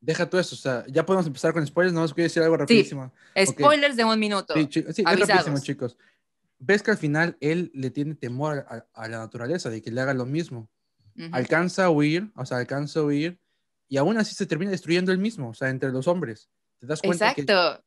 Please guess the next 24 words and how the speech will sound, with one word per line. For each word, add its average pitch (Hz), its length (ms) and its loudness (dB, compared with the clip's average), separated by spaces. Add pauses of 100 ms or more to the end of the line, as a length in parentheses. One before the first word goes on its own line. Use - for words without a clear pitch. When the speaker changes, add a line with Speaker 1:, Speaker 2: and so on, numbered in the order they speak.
(100)
Speaker 1:
te 147 60 0
das 151 120 0
cuenta 180 200 -2
que 185 100 0
no 220 100 0
Speaker 2:
Exacto. 139 80 -8
Speaker 1:
puedes 147 300 0
huir, 120 420 -8
o 107 60 -20
sea, 110 160 -14
nada 117 100 -12
más 131 100 -8
tienes 131 200 -10
que 123 300 -12
rendirte, 107 600 -20 (200)
como 156 180 -6
que - 80 -18
si - 80 -6
hubiese 147 160 0
un 156 60 -4
tsunami. 170 480 -2 (640)
¿Qué 143 100 0
haces? 156 240 -2
Speaker 2:
Exacto. 160 540 -4